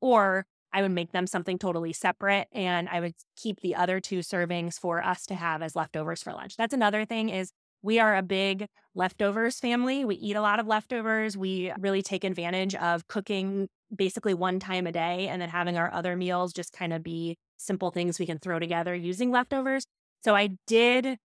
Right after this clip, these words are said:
feel like I wasn't saving a whole lot of money because we would find ourselves having nothing to reheat for lunch, and we were used to having things to reheat for lunch.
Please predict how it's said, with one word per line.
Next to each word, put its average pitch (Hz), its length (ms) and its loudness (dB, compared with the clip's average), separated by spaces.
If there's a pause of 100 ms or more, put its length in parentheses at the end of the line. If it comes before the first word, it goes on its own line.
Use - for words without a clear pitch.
feel 208 380 6
like 180 400 0
I 185 200 0
wasn't 190 720 2 (300)
saving 185 440 -2
a 151 100 -6
whole 196 600 2
lot 175 280 2
of 175 60 0
money 156 520 -2 (220)
because 170 460 0
we 175 140 -2
would 170 180 -2
find 180 300 0
ourselves 170 680 -2 (380)
having 175 300 0
nothing 175 360 -2 (100)
to 180 120 -2
reheat 170 340 -8
for 170 120 -8
lunch, 277 480 2
and 196 140 -2
we 175 80 -2
were 170 60 -2
used 202 340 0
to 254 60 0
having 214 320 0
things 202 260 -2
to 202 100 -6
reheat 190 360 -6
for 190 140 0
lunch. 185 320 -2